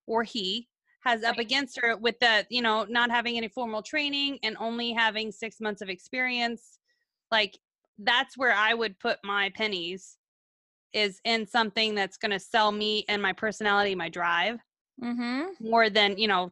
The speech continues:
Speaker 1: just kinda, like, put the rest of the stuff on the back burner.
Speaker 2: Right. Yeah.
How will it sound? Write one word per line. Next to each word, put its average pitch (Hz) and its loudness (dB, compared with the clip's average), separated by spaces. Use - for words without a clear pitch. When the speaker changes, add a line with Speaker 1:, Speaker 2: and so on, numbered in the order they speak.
Speaker 1:
just - -8
kinda, 202 2
like, 185 0
put 247 4
the 214 4
rest 226 0
of 202 -4
the 196 2
stuff 190 -2
on 180 -2
the 175 0
back 196 0
burner. 165 -4
Speaker 2:
Right. 202 0
Yeah. 175 -4